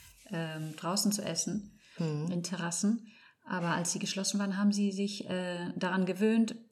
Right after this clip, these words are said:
Speaker 1: woanders hin, also Alternativen zu suchen. Und deswegen ist jetzt Picknick ein neues Konzept und man kann es in einer glamoro-, glamorous, ähm, Form machen, ne?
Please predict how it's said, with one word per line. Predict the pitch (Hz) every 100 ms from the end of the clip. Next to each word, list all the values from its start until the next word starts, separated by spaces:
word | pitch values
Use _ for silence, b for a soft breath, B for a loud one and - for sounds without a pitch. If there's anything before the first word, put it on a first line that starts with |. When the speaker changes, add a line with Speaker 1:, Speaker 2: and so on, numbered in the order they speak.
| _
Speaker 1:
woanders | 208 175 214 240 214 -
hin, | 180 165
also | 175 175
Alternativen | 185 180 190 175 - 247 226
zu | 190
suchen. | 170 170 170 160 156 B B B B -
Und | 202 190 190 185 - -
deswegen | 208 208 233 226 226
ist | - 208 - -
jetzt | 214 214 - - -
Picknick | 294 - 170 - - -
ein | - 190 185 185
neues | 190 190 185
Konzept | 214 202 254 226 - - - -
und | 196 185
man | 185 180
kann | 208 196
es | 190
in | - 185
einer | 180 180
glamoro-, | 170 185 185 175 170 175 170 - -
glamorous, | 185 180 160 151 151 - - -
ähm, | 170 160 156 156 156 - _ _ _ _ _ -
Form | - 208 202 185
machen, | 160 165 175
ne? | 156